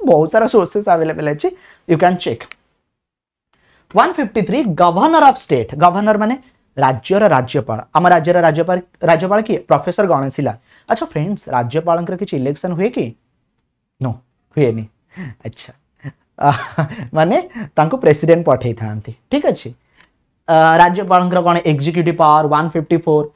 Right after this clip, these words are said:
ଆଚ୍ଛା, ଯେମିତି ସେଣ୍ଟରରେ ରାଷ୍ଟ୍ରପତିଙ୍କ ପାଖରେ, ଅ, ପାର୍ଡନିଂ ପାୱାର ରହିଛି, ରାଜକ୍ଷମା ଦବାର, କ'ଣ ରାଜ୍ୟପାଳଙ୍କ ପାଖରେ ଅଛି? ୟେସ୍, ଅଛି,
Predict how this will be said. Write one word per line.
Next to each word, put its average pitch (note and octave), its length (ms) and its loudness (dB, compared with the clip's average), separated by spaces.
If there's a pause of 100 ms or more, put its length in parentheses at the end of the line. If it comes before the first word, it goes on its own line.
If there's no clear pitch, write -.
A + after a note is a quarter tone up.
(280)
ଆଚ୍ଛା, A#3+ 180 -4 (320)
ଯେମିତି F#3 440 0 (340)
ସେଣ୍ଟରରେ C3+ 880 0 (420)
ରାଷ୍ଟ୍ରପତିଙ୍କ G#3+ 600 -2
ପାଖରେ, A#3+ 460 2 (440)
ଅ, F3 120 2 (460)
ପାର୍ଡନିଂ G3+ 360 4
ପାୱାର F3+ 360 6
ରହିଛି, G3 280 -2
ରାଜକ୍ଷମା G3+ 560 2
ଦବାର, D#3 380 4 (1500)
କ'ଣ D4+ 200 2
ରାଜ୍ୟପାଳଙ୍କ A3+ 640 2
ପାଖରେ C4 260 2
ଅଛି? D4+ 260 0 (180)
ୟେସ୍, F3 300 4
ଅଛି, D3+ 280 0